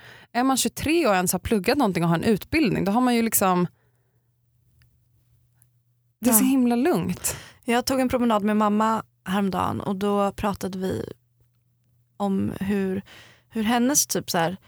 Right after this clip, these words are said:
Speaker 2: utbildningsresa och typ så här jobb, yrkesliv har sett
Speaker 1: Mm.
Speaker 2: ut. Och jag har ju vetat i stora drag, men hon jobbade som barnboksillustratör i femton år och fick, hade ett väldigt så här, tidsödande maner, vilket gjorde att varje bild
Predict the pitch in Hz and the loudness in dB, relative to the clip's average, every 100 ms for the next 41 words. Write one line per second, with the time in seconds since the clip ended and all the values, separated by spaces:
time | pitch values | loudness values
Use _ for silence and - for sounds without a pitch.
0 | _ - 214 202 - 214 208 196 190 190 | _ -4 -2 -2 -4 -2 0 0 0 0
1 | 202 220 196 185 185 165 170 170 - 175 | 0 2 0 0 0 0 0 -4 -4 -2
2 | 196 202 180 190 - - - 262 226 220 | 0 -2 -2 -4 -6 -6 -6 -2 -2 0
3 | - 285 226 190 - - 220 214 208 233 | 0 2 0 0 -2 0 2 2 0 0
4 | 233 220 226 202 - 190 185 214 196 196 | 0 -2 -2 -4 -4 -4 -4 -2 -2 -2
5 | 190 196 _ _ _ _ _ _ _ - | -4 -6 _ _ _ _ _ _ _ -8
6 | 254 285 269 254 - 214 226 190 185 175 | -2 0 2 0 -4 -2 0 0 -2 -2
7 | - 185 180 175 175 175 175 180 180 175 | 0 0 0 -2 -2 -4 -2 0 -2 -6
8 | 175 - 180 175 - 180 247 226 220 226 | -6 -8 -6 -8 -6 -6 -2 -2 -2 -6
9 | _ _ - 208 202 185 - 165 95 104 | _ _ -8 -4 -2 -4 -4 -6 -6 -6
10 | - - 185 180 _ - - - - _ | -8 -8 -8 -8 _ -20 -20 -20 -20 _
11 | _ _ - - - 208 - - - 50 | _ _ -12 -12 -6 -8 -8 -16 -14 -14
12 | 50 _ - - 214 202 196 208 190 - | -18 _ -20 -6 -2 0 0 -2 -2 -4
13 | 175 - 208 180 208 233 208 196 185 185 | -2 0 0 0 2 2 2 0 2 2
14 | 220 233 175 170 - 185 180 - 185 185 | 2 2 2 0 -2 -2 -2 0 0 2
15 | 185 208 202 185 | 0 -2 -2 -2